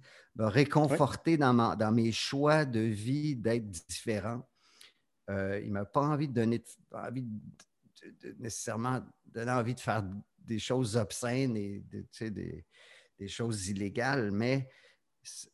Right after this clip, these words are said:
Speaker 1: ça m-, ça m-, ça m'a, ça m'a, ça m'a parlé, ça m'a dit que, regarde, t'as le droit d'être en marge, t'as le droit d'être différent.
Speaker 2: Ouais.
Speaker 1: Puis tu peux, puis tu peux créer même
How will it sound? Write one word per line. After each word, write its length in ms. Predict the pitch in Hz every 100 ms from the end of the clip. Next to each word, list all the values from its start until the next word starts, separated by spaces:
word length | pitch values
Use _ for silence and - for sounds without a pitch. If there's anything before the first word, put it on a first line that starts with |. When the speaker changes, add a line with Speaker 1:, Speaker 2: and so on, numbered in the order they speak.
| _
Speaker 1:
ça 220 | - -
m-, 140 | 104 104
ça 220 | - - 107
m-, 120 | -
ça 180 | - 117
m'a, 160 | 107 117
ça 220 | - 110
m'a, 160 | 117 117
ça 160 | 123
m'a 160 | 113 117
parlé, 500 | - 120 131 147 151
ça 100 | 139
m'a 140 | 117
dit 240 | 110 117 127
que, 260 | 127 123
regarde, 300 | 117 120 139 -
t'as 100 | -
le 60 | 110
droit 260 | 113 123 143
d'être 180 | 131
en 140 | 107 90
marge, 320 | 95 101 -
t'as 80 | 123
le 60 | 120
droit 120 | 127
d'être 160 | 110
différent. 480 | 95 - 98 95 107 120
Speaker 2:
Ouais. 100 | 123 - -
Speaker 1:
Puis 100 | 135
tu 140 | -
peux, 220 | - 214 196 -
puis 160 | - - -
tu 140 | -
peux 240 | - 214 220
créer 600 | - 101 107 107 165 170 101
même 460 | 120 147 127 87